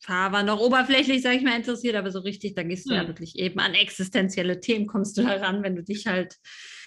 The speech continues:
Speaker 1: ja, über deine Komfortzone so richtig hinausdehnst. Und da habe ich mir erstmal einfach, ähm, ja, wirklich Begleitung geholt. Also eben in der Kongre-, jetzt Kongress University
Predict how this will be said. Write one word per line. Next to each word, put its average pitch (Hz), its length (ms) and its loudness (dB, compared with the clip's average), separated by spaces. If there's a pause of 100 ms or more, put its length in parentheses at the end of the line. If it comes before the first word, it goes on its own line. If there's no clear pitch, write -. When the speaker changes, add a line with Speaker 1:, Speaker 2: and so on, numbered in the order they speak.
(280)
Speaker 1:
ja, 185 240 -2
über 190 260 -2
deine 196 220 0
Komfortzone 208 920 0
so 190 100 -4
richtig 185 380 -6
hinausdehnst. 190 920 -2
Und 185 320 -4
da 180 180 -2
habe 185 140 -2
ich 185 120 -8
mir 185 200 0
erstmal 180 460 -6
einfach, 170 340 -8 (120)
ähm, 202 420 -12 (180)
ja, - 320 -8
wirklich 175 540 -10 (460)
Begleitung 170 800 -4
geholt. 170 440 0
Also 165 220 -6
eben 170 260 -6
in 175 140 -4
der 160 100 -4
Kongre-, 165 540 -6
jetzt 208 360 -4
Kongress 190 440 0
University 196 880 0